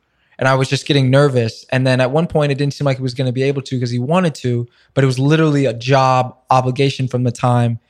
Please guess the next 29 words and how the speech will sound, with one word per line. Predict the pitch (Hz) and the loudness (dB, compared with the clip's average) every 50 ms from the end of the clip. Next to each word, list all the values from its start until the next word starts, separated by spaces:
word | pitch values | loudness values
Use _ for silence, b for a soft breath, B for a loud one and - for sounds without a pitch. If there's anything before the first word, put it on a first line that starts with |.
| _ _ _ - | _ _ _ -4
that | - 127 | -2 0
I | 113 120 120 120 | 2 2 2 2
had | 120 113 - | 0 -2 -4
said | - - 135 123 120 120 - | -2 0 2 2 2 2 0
I | 117 | 0
wanted | 120 123 120 117 117 110 113 | 0 0 0 -2 -2 -6 -6
to | 120 | -4
do | 135 139 135 | -2 0 0
it. | 127 113 110 165 _ _ _ _ _ _ _ _ _ _ - | 0 -2 -4 -8 _ _ _ _ _ _ _ _ _ _ -2
And | 143 139 | 2 2
then | 135 131 | 4 4
I | 127 127 | 2 0
sent | 120 - - 185 175 165 - | -2 -2 -2 -2 -2 0 0
him | 160 147 147 143 | 2 2 4 4
this | 135 127 123 - - - - - - | 4 4 2 0 -4 -16 -14 -6 0
email, | 139 151 151 139 127 120 117 117 117 - - - | 2 2 4 4 4 2 2 0 -2 -6 -10 -12
essentially | - - 196 196 196 - 156 143 | -2 0 0 0 0 -2 -4 -4
just | 131 131 123 - - - b b b b b _ - | -2 -2 -6 -6 -8 -14 b b b b b _ -6
pouring | - 220 220 202 180 | -2 0 2 2 2
my | 151 127 117 | 2 2 2
heart | 110 - 139 135 135 131 | 2 2 2 2 4 2
out, | 120 110 107 107 | 2 0 -2 -4
just, | - 127 - - | -6 -8 -4 -2
like, | 131 123 | -4 -4
saying, | - - - 139 135 131 | -4 -2 -2 0 0 2
like, | 123 120 113 - | 0 0 -2 -2
"Look, | 127 127 123 113 - - _ _ _ _ _ _ b b b b b b | -2 -2 -2 -2 -4 -8 _ _ _ _ _ _ b b b b b b
if | - 139 | 0 4
there's | 131 143 143 131 | 6 6 6 4